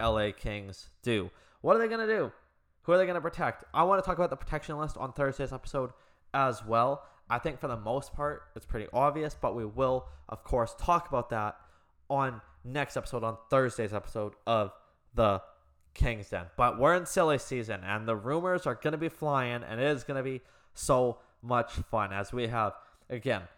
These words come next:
protection list, expansion draft, N H L draft, and then free agency. This is gonna be fun. We know the Kings are gonna be players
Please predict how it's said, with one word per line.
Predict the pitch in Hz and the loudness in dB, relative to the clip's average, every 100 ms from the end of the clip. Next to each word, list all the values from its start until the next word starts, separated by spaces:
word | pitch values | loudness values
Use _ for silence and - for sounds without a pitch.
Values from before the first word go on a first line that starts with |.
| _ _ | _ _
protection | - 180 185 202 185 | 2 4 4 2 -2
list, | 208 208 - - _ | -2 -4 -12 -20 _
expansion | - - 156 156 - 147 | -18 -6 -4 -2 -6 -8
draft, | 151 147 - - | -6 -8 -10 -6
N | 120 | -6
H | 110 - | -4 0
L | 160 | 0
draft, | 156 147 147 - | 2 2 2 0
and | 127 | -6
then | 135 135 123 - _ _ | -4 -4 -6 -18 _ _
free | - 139 135 | -6 -2 0
agency. | 117 - 101 - - _ _ | 0 -4 -16 -16 -20 _ _
This | - 165 180 | -2 0 -2
is | |
gonna | 170 165 | -6 -6
be | 165 | -6
fun. | - 135 131 - - | -2 -2 -2 -8 -12
We | 123 | -8
know | 113 120 151 | -4 2 2
the | 170 | 4
Kings | - 156 147 | 2 2 0
are | |
gonna | 147 139 | -6 -4
be | 131 | -6
players | - 139 127 107 101 - | 0 2 2 0 -4 -10